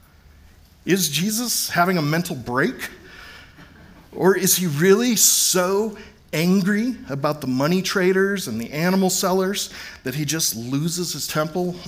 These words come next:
temp-, temper <laughs> and freaks out? What's going on here? So let's talk about this for a moment,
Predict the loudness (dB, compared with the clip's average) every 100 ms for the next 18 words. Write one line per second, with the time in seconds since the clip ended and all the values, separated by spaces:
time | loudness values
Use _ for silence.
0 | -14 -8 -4 -6 -8 -12 -6 -2 0 2
1 | 0 2 0 4 2 2 -4 -4 -4 -4
2 | -4 -2 2 2 2 2 2 0 -2 -4
3 | -8 -8 -10 -10 -10 -8 -4 -4 2 2
4 | 4 2 2 0 -4 -8 -12 -14 -14 -20
5 | -20 -20 -20 -20 -8 0 2 4 6 6
6 | 6 4 2 -4 -8 -14 -20 -14 2 6
7 | 6 4 -10 -6 0 2 4 4 4 0
8 | 0 -4 -2 0 0 -2 -6